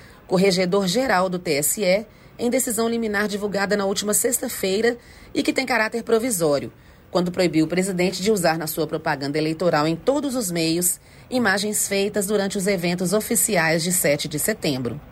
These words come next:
Foi estabelecida ainda a pena diária de dez mil reais em caso de descumprimento da liminar. E determinada à T V Brasil que exclua do YouTube os trechos da entrevista que o presidente deu a este veículo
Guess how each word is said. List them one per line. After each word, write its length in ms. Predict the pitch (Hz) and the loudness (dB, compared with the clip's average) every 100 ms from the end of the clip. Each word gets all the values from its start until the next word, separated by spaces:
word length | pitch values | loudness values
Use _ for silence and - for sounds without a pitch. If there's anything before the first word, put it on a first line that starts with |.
| - - - - - - | -20 -20 -20 -20 -20 0
Foi 140 | 277 | 0
estabelecida 600 | 302 - 294 277 226 220 | 0 -2 0 0 0 2
ainda 400 | 208 214 233 156 - - - | 2 2 0 -2 -4 -20 -12
a 80 | - | -6
pena 240 | 208 208 220 | 0 0 2
diária 320 | 202 202 202 | 2 2 0
de 80 | 196 | 0
dez 320 | 202 254 233 | 2 2 0
mil 160 | 226 | 0
reais 400 | 233 208 180 185 | 2 2 4 2
em 120 | 185 185 | 2 0
caso 340 | 180 180 180 | 0 0 -2
de 100 | 175 | -4
descumprimento 840 | 180 226 - 247 240 196 170 180 | 0 0 0 -4 -4 -2 -2 -2
da 140 | 190 185 | -2 -2
liminar. 640 | 190 226 175 - - - - - - - - | 0 -2 -2 -4 -8 -14 -20 -20 -20 -20 -4
E 80 | - | 0
determinada 600 | 262 240 214 175 151 156 | 2 2 0 0 2 0
à 20 | |
T 100 | 175 | 0
V 140 | 160 | 0
Brasil 520 | 175 202 220 190 233 302 - - - - | 2 2 2 -2 -4 -6 -12 -20 -20 -10
que 120 | - | 2
exclua 500 | 294 285 - 254 277 | 4 4 0 -2 -2
do 120 | 220 | 0
YouTube 460 | 214 240 - 247 233 | 0 -2 0 -2 0
os 120 | 247 | 0
trechos 360 | - 220 220 202 | 0 0 0 -2
da 100 | 214 | -2
entrevista 640 | 214 214 175 180 202 208 | 0 0 0 -2 -2 -2
que 80 | 196 | -4
o 40 | |
presidente 520 | 202 196 180 180 180 | -2 0 0 0 0
deu 240 | 180 170 180 | 0 4 4
a 80 | 170 | 4
este 240 | 170 180 | 2 0
veículo 580 | 170 196 190 226 170 | 2 2 2 0 0